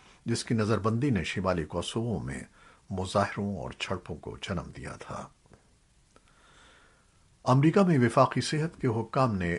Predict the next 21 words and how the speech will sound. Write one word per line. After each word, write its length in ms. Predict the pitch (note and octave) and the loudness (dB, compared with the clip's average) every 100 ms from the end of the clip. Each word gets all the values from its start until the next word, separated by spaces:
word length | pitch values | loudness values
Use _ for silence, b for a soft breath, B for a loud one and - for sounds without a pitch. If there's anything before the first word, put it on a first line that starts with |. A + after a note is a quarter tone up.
| - | 0
اعلان 300 | A#2 B2+ C3 D2 | 0 0 -2 -6
کیا 400 | - B1 A#1+ - | -8 -6 -6 -8
ہے 180 | D#2 | -8
کہ 160 | G3+ A2 | -6 -4
چین 260 | - B2+ B2+ | -2 0 0
میں 160 | G#2+ | -2
کورونا 380 | G2+ G#2+ G#2 A2 | -2 -2 0 0
وائرس 460 | F2+ G2+ A#2 C#3 - | 2 2 2 -2 -6
کے 340 | - D#2 D2 | -6 -4 -4
کیسز 400 | - F#2+ - A#2+ | -2 -4 -4 -8
میں 100 | - | -8
اضافے 360 | B1+ E2 A#2 - | -4 0 0 -2
کی 140 | - | -6
وجہ 220 | D#2 B1+ B1 | -6 -6 -8
سے 240 | - - - B B B B | -8 -12 -14 B B B B
وہاں 280 | - A2+ D3 | -4 -2 -2
سے 240 | D#3 - F2 | -4 -4 -4
آنے 240 | - G#2+ B2 | -2 0 0
والے 280 | G2+ B1+ D#2+ | 0 -2 -6
مسافروں 520 | E2+ - G2 - B2+ | -6 -4 -2 -2 -4
کو 220 | - C3 | -4 -8